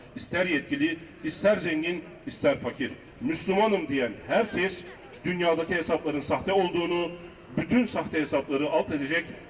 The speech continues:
mutlak bir hesap gününün olduğunu hiçbir zaman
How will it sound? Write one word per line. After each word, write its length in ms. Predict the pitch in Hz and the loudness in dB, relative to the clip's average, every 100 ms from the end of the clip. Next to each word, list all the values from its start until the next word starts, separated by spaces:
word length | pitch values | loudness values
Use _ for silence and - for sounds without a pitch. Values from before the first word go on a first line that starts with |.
| - 104 | -12 -2
mutlak 500 | 131 135 160 196 151 | -2 2 2 2 -2
bir 100 | 120 | -4
hesap 400 | 120 - 180 - | -4 -2 -2 0
gününün 240 | 131 120 | 0 0
olduğunu 500 | 123 123 123 139 160 156 - - 151 | 2 2 4 4 2 -2 -14 -10 -8
hiçbir 260 | - 214 | 0 2
zaman 360 | 160 143 143 | 4 4 4